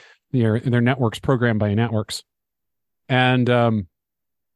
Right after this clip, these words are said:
the, you know, uh, it's interesting because we, we created a Go bot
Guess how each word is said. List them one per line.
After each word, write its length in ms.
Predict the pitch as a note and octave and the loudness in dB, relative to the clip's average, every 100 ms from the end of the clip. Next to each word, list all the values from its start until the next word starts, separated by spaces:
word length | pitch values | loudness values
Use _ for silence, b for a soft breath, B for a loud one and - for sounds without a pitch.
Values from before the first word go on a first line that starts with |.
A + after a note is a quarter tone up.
| _ _ _ | _ _ _
the, 220 | B2 B2 D#3 | -8 -2 0
you 120 | D#3+ | 2
know, 320 | C#3 A2+ A2+ B2 | 4 2 0 2
uh, 200 | A#2+ A#2+ | 2 2
it's 120 | B2 | 0
interesting 360 | E3+ - - A#2 | -2 -2 -2 -2
because 220 | G#2 A2 | 0 0
we, 260 | A#2+ A2+ A2+ | 0 0 -2
we 120 | A2+ | -6
created 360 | - C3+ A#2 A2+ | -2 0 2 0
a 60 | |
Go 260 | G2+ B2+ F#3 | 0 2 2
bot 340 | C#3+ A2 G2 | 2 0 -2